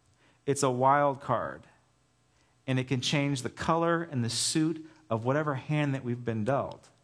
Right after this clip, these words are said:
If you have problems with your physical body, it can heal your physical body when you choose Jesus.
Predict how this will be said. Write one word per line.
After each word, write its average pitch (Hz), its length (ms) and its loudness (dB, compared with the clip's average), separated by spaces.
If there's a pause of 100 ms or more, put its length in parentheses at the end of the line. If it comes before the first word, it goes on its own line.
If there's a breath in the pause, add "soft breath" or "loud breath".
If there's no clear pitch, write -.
(2250 soft breath)
If 131 140 2
you 143 80 2
have 156 240 4
problems 165 420 6
with 156 120 0
your 147 100 2
physical 156 420 0
body, 160 500 4 (220 loud breath)
it 156 100 2
can 135 140 0
heal 156 420 2
your 131 120 0
physical 127 440 0
body 127 420 2 (260)
when 120 120 0
you 117 80 0
choose 113 260 0
Jesus. - 800 -2